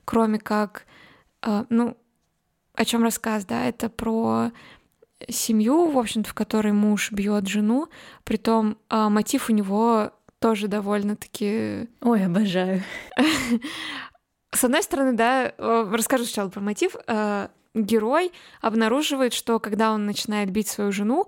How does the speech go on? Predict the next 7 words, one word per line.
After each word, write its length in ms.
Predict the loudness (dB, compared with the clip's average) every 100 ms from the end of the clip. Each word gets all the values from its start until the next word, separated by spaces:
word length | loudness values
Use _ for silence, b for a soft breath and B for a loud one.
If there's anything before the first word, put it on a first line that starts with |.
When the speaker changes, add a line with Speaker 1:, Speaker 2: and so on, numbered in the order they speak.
| B B B
Speaker 1:
в, 600 | -10 -2 0 2 2 0 -6
в 320 | -12 -4 -2
их 80 | 2
городе 320 | 2 2 -2
начинает 340 | -4 -4 -4
налаживаться 540 | -2 -2 -2 -6 -6 -4
жизнь. 420 | -4 -4 -6